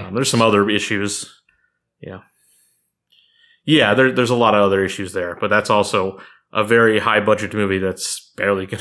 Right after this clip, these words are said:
<laughs> barely crossed a hundred. Um,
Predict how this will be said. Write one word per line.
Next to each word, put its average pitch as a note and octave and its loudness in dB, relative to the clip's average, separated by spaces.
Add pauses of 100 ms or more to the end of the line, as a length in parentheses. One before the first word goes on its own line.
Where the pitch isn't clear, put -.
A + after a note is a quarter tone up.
<laughs> - -16
barely A2 -4
crossed A2+ 0
a G3+ 2
hundred. G2 -2 (640)
Um, F#2 -8